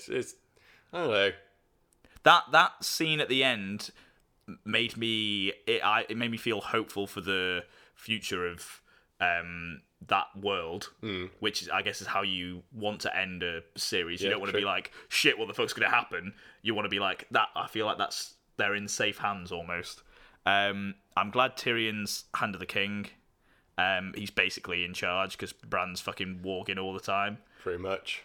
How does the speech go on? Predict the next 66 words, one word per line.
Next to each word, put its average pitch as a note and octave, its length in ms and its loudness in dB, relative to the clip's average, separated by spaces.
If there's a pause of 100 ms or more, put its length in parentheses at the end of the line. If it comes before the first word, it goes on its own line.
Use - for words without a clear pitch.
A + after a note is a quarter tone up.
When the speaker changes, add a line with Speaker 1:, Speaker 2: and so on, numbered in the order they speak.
Speaker 2:
Fucking, A2+ 320 -2
they G#2 100 0
start - 320 0
having G#2+ 220 0
a G2+ 40 -4
meeting. G2 560 -4
They're F#2+ 120 -2
like, F#2+ 180 0
"Do B2+ 80 -2
you B2+ 60 4
know B2 60 2
where B2 120 2
Drogon B2+ 420 0
is?" - 320 -6
Speaker 1:
I A2 100 0
c-, - 120 -12
might G#2+ 420 0
Speaker 2:
"No, B2 120 6
Speaker 1:
find B2 60 2
Speaker 2:
I B2+ 40 2
Speaker 1:
him. G#2 60 0
Speaker 2:
don't." B2+ 260 2 (140)
"All B2 80 4
right, B2+ 280 6
I'm B2 140 0
gonna B2 180 0
warg, B2 500 2 (120)
so A#2 300 2
see B2+ 220 -2
you A#2+ 80 4
later." G2+ 340 2
And G#2+ 100 2
he A2+ 60 -2
just A2 180 -4
fucks - 280 0
off A#2+ 140 0
and A2 200 -4
goes A2+ 200 2
and A2 160 -8
wargs, G#2 380 0
I'm F#2 140 -4
assuming, F#2+ 320 -2
to G2+ 100 -8
go F#2 140 0
and F2+ 100 -4
try F#2 160 0
and F2+ 100 -2
find F2+ 220 -2
Drogon. F#2 380 -4 (640)
So, A2 180 2
like, G2+ 280 2 (220)
just - 180 0
doesn't A2 180 -6
sit - 180 0
there F#2 140 2
for - 80 -8
the G2 80 -2
rest G2 160 0
of G2+ 60 -10
the G2 60 -6
meeting. G#2 400 -2 (280)
Surely A2 260 0
the F#2 100 -4
king's G2 300 -4
supposed G2 380 -4
to F#2+ 100 -6